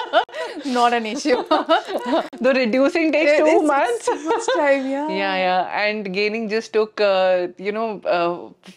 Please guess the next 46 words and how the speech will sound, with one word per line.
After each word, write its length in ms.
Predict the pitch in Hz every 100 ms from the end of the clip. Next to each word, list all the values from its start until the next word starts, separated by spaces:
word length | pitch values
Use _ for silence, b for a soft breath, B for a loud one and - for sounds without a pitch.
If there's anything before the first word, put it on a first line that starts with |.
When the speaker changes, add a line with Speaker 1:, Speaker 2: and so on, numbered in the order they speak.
| -
Speaker 2:
full, 580 | 220 208 214 208 190 -
uh, 300 | - 165 170
plates 500 | 170 208 190 196 -
full 220 | 202 185
of, 280 | 180 185 -
uh, 260 | 165 156 151
Kerala 460 | - 175 170 180 185
rice 340 | 165 165 185 185
and 180 | 180 185
some 160 | 185
curries. 560 | 185 160 156 185 214 - B B B B _
And 240 | - 160 160
then 140 | 165
I 160 | 156 160
was 120 | 160
at 100 | 139 214
it. 80 | -
Speaker 1:
Magic 140 | 196
is 100 | 214 202
done. 220 | 202 196 -
You 180 | 233 262
had 180 | 247
to 60 | 247
describe 440 | 208 196 - 220
yourself 560 | 196 190 196 208 196 196
with 140 | 190 180 _ _ _
something 340 | - 214 226
that 120 | 214
is 140 | 214 202
materialistic. 960 | 190 190 226 196 190 - - 165 _ _ _ _ _ -
Uh, 280 | 196 190
what 280 | 196 226 240
would 100 | 247
you 80 | 233
describe 540 | 202 190 - 185 180 170
as? 180 | 165 -
Speaker 2:
Something 400 | 233 220 269 247
that 200 | 240 269
is 120 | 254
materialistic. 960 | 208 196 254 254 254 214 330 - 156
Speaker 1:
Yeah, 280 | 220 214 -
for 140 | 196 269
you, 300 | 240 226 180
like, 220 | 196 196
personally, 520 | 240 233 247 208 196
if 360 | 214 - -